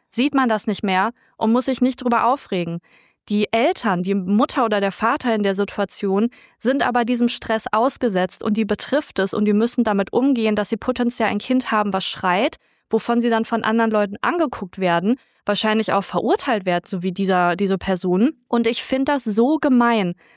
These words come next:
dass man gerade Eltern, die wirklich auch einfach es sich einfach machen müssen,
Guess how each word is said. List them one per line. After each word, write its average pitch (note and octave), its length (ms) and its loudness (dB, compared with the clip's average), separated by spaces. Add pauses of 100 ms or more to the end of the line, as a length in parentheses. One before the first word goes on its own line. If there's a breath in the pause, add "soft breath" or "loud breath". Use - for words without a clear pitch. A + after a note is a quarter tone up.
(100)
dass - 200 -4
man G#3 160 2
gerade A#3+ 380 0
Eltern, G3 540 0
die G#3 240 -2
wirklich D4 400 -2
auch A3+ 160 2
einfach A#3+ 600 0 (540 soft breath)
es A#3 140 0
sich - 220 -2
einfach A#3+ 420 -2
machen A#3 440 2
müssen, F3+ 380 0